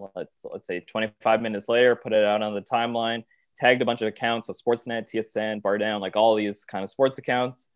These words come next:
Put my phone down and then picked it back up, and I saw all these notifications popping in. I was like, "Oh, what's, what's going on here?" Saw that Bar Down retweeted it, which was awesome. And then got a D M from their managing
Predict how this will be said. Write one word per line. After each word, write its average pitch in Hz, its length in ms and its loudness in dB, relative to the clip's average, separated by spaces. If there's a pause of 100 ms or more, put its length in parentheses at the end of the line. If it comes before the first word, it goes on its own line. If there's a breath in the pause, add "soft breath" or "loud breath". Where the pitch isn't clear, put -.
(240)
Put 139 80 4
my 131 120 6
phone 123 300 2
down 117 360 2
and 110 120 -8
then 104 120 -2
picked 131 220 -4
it 117 80 0
back 110 240 4
up, 113 200 4
and 101 100 -4
I 98 40 -8
saw 117 200 0
all 110 240 6
these 113 160 -2
notifications 107 720 -4
popping 92 420 -6
in. 87 160 -14
I 92 60 -18
was 95 160 -14
like, 87 140 -8 (100)
"Oh, 110 260 -6
what's, 104 320 -10
what's 107 240 0
going 110 220 0
on 110 200 0
here?" 127 360 2 (320 soft breath)
Saw 127 220 6
that 131 200 8
Bar 117 160 6
Down 117 240 2
retweeted 110 640 0
it, 101 100 2
which - 200 -12
was 82 180 -16
awesome. 127 600 2 (360)
And 104 220 -2
then 107 520 4 (300)
got 131 220 8
a 127 60 2
D 117 240 0
M 113 240 2
from 104 240 -4
their 98 120 -2
managing 104 580 -4